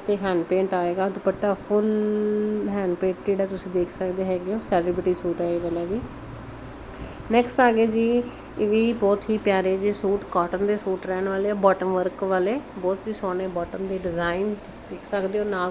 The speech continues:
ਕੋਟਾ ਡੋਰੀਆ ਦੇ ਦੁਪੱਟੇ ਨੇ, ਡਬਲ ਡਾਈ ਕੋਟਾ ਡੋਰੀਆ ਦੇ ਦੁਪੱਟੇ ਨੇ ਇਹ। ਇਸ ਵਿੱਚ ਕਲਰ ਆਪਸ਼ਨਸ ਕਾਫੀ ਨੇ, ਲਿਮਿਟਿਡ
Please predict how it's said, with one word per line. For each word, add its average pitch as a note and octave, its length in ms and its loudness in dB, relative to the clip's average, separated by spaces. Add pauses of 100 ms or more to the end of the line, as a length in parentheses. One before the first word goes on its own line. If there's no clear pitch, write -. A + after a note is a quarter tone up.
ਕੋਟਾ G3+ 240 2
ਡੋਰੀਆ F#3+ 340 4
ਦੇ G3 100 0
ਦੁਪੱਟੇ G3 520 -4
ਨੇ, G#3+ 160 -2 (120)
ਡਬਲ G3 300 0
ਡਾਈ A3 220 4
ਕੋਟਾ G#3 320 0
ਡੋਰੀਆ F#3+ 400 4
ਦੇ F#3 100 0
ਦੁਪੱਟੇ F3+ 460 -4
ਨੇ G3 140 0 (140)
ਇਹ। G3 200 -4 (720)
ਇਸ G3+ 100 0
ਵਿੱਚ G#3 220 -2
ਕਲਰ F#3+ 220 6
ਆਪਸ਼ਨਸ G3+ 500 -2 (100)
ਕਾਫੀ E3+ 300 -2
ਨੇ, G#3+ 180 2
ਲਿਮਿਟਿਡ G3+ 440 0